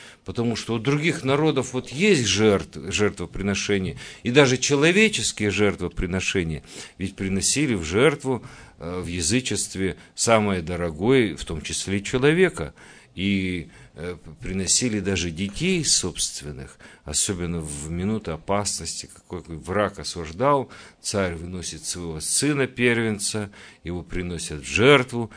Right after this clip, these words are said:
чтобы боги, видя, как царь страдает, как народ страдает, принеся вот этого первенца, жалились и заступились за этот, за народ, за город.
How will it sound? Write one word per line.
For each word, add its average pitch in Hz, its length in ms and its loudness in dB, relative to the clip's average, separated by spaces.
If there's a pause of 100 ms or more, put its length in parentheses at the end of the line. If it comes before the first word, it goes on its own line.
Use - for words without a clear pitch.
(140)
чтобы 80 380 -6
боги, 92 420 4
видя, 101 440 -2
как 82 220 -8
царь 87 300 0
страдает, 110 800 6
как - 180 -12
народ 87 320 -6
страдает, 104 720 4 (420)
принеся 101 480 2
вот 95 140 -2
этого 90 280 -4
первенца, 90 720 -2 (260)
жалились 123 1000 6 (220)
и 127 160 2
заступились 92 800 0
за 82 160 -2
этот, 76 220 -6
за 78 140 -6
народ, 82 380 -2
за 80 120 -4
город. 127 440 4